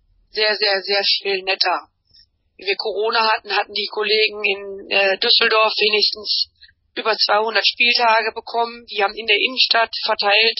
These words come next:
äh, Stände bauen können und Karussells aufbauen dürfen. Wir durften hier gar nichts, weil wir hatten ja ein Riesenrad, wie die Frau Reker damals sagte. Das ist ja eigentlich Kirmes genug.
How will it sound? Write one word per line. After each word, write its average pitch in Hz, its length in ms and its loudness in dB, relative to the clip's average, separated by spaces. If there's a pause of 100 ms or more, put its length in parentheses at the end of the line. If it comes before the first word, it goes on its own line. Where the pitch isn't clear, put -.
(160)
äh, 208 240 0
Stände 233 480 2
bauen 196 320 0
können 202 320 -4 (480)
und 208 80 -10
Karussells 196 480 0
aufbauen 202 480 0
dürfen. 196 400 -10 (400)
Wir 226 160 0
durften 233 320 -6
hier 196 240 -2
gar 208 240 2
nichts, 247 240 -2
weil 196 160 -4
wir 190 80 0
hatten 208 240 0
ja 180 80 4
ein 180 80 -8
Riesenrad, 208 480 -4
wie - 240 -6
die 214 80 0
Frau 208 160 2
Reker 214 320 0
damals 208 320 -2
sagte. 208 400 -2 (400)
Das - 80 -16
ist - 160 -4
ja 190 160 4
eigentlich 196 320 2
Kirmes 190 400 0
genug. 170 240 -8